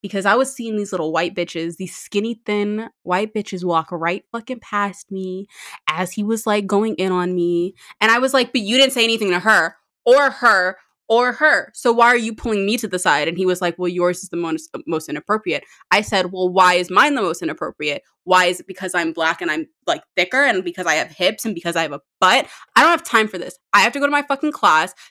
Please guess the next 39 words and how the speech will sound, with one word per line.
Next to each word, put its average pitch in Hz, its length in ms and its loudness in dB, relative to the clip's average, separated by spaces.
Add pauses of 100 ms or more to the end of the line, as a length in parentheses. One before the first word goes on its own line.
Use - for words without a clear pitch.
(160)
Junior 202 260 -2
year 269 220 4
is 277 80 0
already 262 200 2
fucking 254 340 -2
stressful 254 480 -4
enough. 190 340 2 (320)
Let 180 200 2
me 247 100 -2
get 277 180 2
through 277 120 -4
this 254 120 -2
shit. 208 380 0
Leave 185 200 0
me 196 80 2
the 185 200 -4
fuck 170 160 0
alone." 156 260 -2
I 196 120 2
didn't 220 220 -6
cuss 170 220 -6
him 170 80 -2
out, 156 160 4
obviously, 175 380 0
but 180 120 -2
I 165 60 2
was 165 140 -4
like, 165 180 -8
"This 165 160 -2
is 170 80 -8
just - 240 -6
inappropriate, 160 680 -6
and 151 380 -2 (400)
I'm 185 160 2
gonna 190 120 4
go 185 80 0
to 175 60 0
my 156 120 0
class 160 300 -6